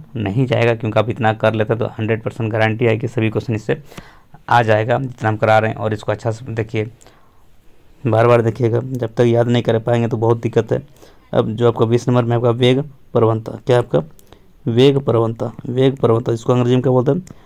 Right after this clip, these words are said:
वेलोसिटी ग्रेडियंट, वेलोसिटी ग्रेडियंट। सूत्र क्या होता है? वेग बटा दूरी, वेग बटा दूरी। किसका सूत्र होता है? वेग प्रवणता का, वेग बटा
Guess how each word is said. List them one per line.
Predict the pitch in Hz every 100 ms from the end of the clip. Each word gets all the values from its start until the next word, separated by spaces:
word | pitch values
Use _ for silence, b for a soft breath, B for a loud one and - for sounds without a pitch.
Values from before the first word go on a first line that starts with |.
| B -
वेलोसिटी | 120 123 139 143 127
ग्रेडियंट, | 113 107 107 101 104
वेलोसिटी | 117 120 - 135
ग्रेडियंट। | 113 107 107 113 113
सूत्र | - 135 131
क्या | -
होता | 123
है? | 135
वेग | 117 117
बटा | 120 117 175 - b b -
दूरी, | 117 110
वेग | 120 120
बटा | 120 120
दूरी। | 120 110 110
किसका | 127 - 131
सूत्र | 131
होता | 127 143
है? |
वेग | 160 131 110
प्रवणता | 113 107 107 104
का, |
वेग | 110 117
बटा | 117 117